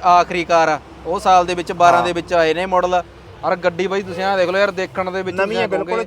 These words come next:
Speaker 2: ਚਾਲੀ ਹਜ਼ਾਰ ਚੱਲੀ ਆ, ਓਰੀਜਨਲ ਫਸਟ
Speaker 1: ਬਸ।
Speaker 2: ਓਨਰ ਦੀ ਕਾਰ ਆ, ਹਾਂਜੀ।
Speaker 1: ਸਿਰਫ ਚਾਲੀ ਹਜ਼ਾਰ ਚੱਲੀ ਹੋਈ ਮਾਰੂਤੀ ਹੈ,
Speaker 2: ਫਸਟ
Speaker 1: ਚਾਲੀ ਹਜ਼ਾਰ
Speaker 2: ਓਨਰ।
Speaker 1: ਚੱਲੀ
Speaker 2: ਫਸਟ
Speaker 1: ਹੋਈ।
Speaker 2: ਓਨਰ, ਟਾਇਰ
Speaker 1: ਫਸਟ
Speaker 2: ਨਾਲ
Speaker 1: ਓਨਰ।
Speaker 2: ਦੇ ਪੰਜੇ ਕੰਪਨੀ ਦੇ।
Speaker 1: ਹਾਂਜੀ।
Speaker 2: ਠੀਕ ਹੈ ਜੀ, ਸਾਰੀ ਗੱਡੀ ਓਰੀਜਨਲ ਆਪਣੀ, ਜਿੱਥੋਂ ਮਰਜ਼ੀ ਬੰਦਾ ਚੈੱਕ ਕਰਾ ਸਕਦਾ ਆ ਕੇ, ਟਾਇਰ ਵੀ ਨਾਲ ਚੈੱਕ ਕਰ ਸਕਦਾ।
Speaker 1: ਹਾਂਜੀ।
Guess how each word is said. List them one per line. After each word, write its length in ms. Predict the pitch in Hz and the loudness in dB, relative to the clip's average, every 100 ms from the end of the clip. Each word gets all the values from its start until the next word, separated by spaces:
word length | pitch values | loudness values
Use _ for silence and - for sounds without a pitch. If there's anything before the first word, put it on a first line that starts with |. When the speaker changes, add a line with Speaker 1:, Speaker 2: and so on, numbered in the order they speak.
| - | 0
Speaker 2:
ਚਾਲੀ 280 | 214 214 | 2 2
ਹਜ਼ਾਰ 180 | 208 214 | 0 -2
ਚੱਲੀ 320 | 202 170 156 | -2 -6 -2
ਆ, 60 | 180 | -2
ਓਰੀਜਨਲ 280 | 185 190 220 | -2 -4 -6
ਫਸਟ 200 | 185 185 | -2 0
Speaker 1:
ਬਸ। 120 | 208 | 0
Speaker 2:
ਓਨਰ 240 | 196 208 | -2 -4
ਦੀ 120 | 214 214 | -8 -4
ਕਾਰ 260 | 170 123 | -2 -2
ਆ, 60 | 123 | -2
ਹਾਂਜੀ। 240 | 117 110 107 _ _ | -8 -12 -20 _ _
Speaker 1:
ਸਿਰਫ 280 | - 190 214 - | -4 -4 -4 -6
ਚਾਲੀ 440 | - 214 208 220 226 | -2 2 2 0 -4
ਹਜ਼ਾਰ 460 | 190 180 180 185 | -4 2 4 4
ਚੱਲੀ 320 | 180 160 151 160 | 2 -6 -6 -4
ਹੋਈ 160 | 180 | -6
ਮਾਰੂਤੀ 520 | 196 180 190 - 226 | -6 -8 -8 -8 -2
ਹੈ, 240 | 175 190 180 _ - | 0 0 -4 _ -2
Speaker 2:
ਫਸਟ 140 | 151 | 0
Speaker 1:
ਚਾਲੀ 280 | 208 208 202 | 4 2 2
ਹਜ਼ਾਰ 160 | 185 175 | 2 0
Speaker 2:
ਓਨਰ। 100 | 160 | 0
Speaker 1:
ਚੱਲੀ 200 | 160 160 | 0 0
Speaker 2:
ਫਸਟ 180 | 135 156 | 0 -2
Speaker 1:
ਹੋਈ। 80 | |
Speaker 2:
ਓਨਰ, 140 | 185 226 | -4 -2
ਟਾਇਰ 220 | 220 190 | 4 4
Speaker 1:
ਫਸਟ 100 | 190 | 6
Speaker 2:
ਨਾਲ 180 | 180 156 | 4 2
Speaker 1:
ਓਨਰ। 80 | 160 | 0
Speaker 2:
ਦੇ 80 | |
ਪੰਜੇ 280 | 180 175 180 | -6 -6 -6
ਕੰਪਨੀ 380 | 175 170 175 175 | -4 -6 -6 -8
ਦੇ। 180 | 175 165 - | -6 -6 -6
Speaker 1:
ਹਾਂਜੀ। 300 | 147 147 131 - | -6 -4 -8 -10
Speaker 2:
ਠੀਕ 160 | 151 | -10
ਹੈ 60 | 190 | -8
ਜੀ, 60 | 202 | -6
ਸਾਰੀ 340 | 175 170 220 | 0 0 0
ਗੱਡੀ 200 | 214 196 | -6 -6
ਓਰੀਜਨਲ 340 | 190 165 190 | -8 -8 -4
ਆਪਣੀ, 340 | 196 180 175 170 | -4 -4 -8 -14
ਜਿੱਥੋਂ 220 | 165 170 | -14 -10
ਮਰਜ਼ੀ 260 | 175 165 156 | -4 -4 -4
ਬੰਦਾ 180 | 160 160 | -10 -8
ਚੈੱਕ 220 | 151 143 | -8 -6
ਕਰਾ 180 | 139 135 | -2 -2
ਸਕਦਾ 300 | 139 143 151 | 0 2 2
ਆ 60 | |
ਕੇ, 200 | 143 151 139 - | 0 -6 -12 -2
ਟਾਇਰ 220 | 147 143 | 0 0
ਵੀ 100 | 147 | -2
ਨਾਲ 120 | 147 | -6
ਚੈੱਕ 220 | 147 143 - | -4 -6 -2
ਕਰ 120 | 139 | -4
ਸਕਦਾ। 380 | 143 143 139 131 | -2 -4 -4 -6
Speaker 1:
ਹਾਂਜੀ। 280 | 143 135 123 | -10 -10 -14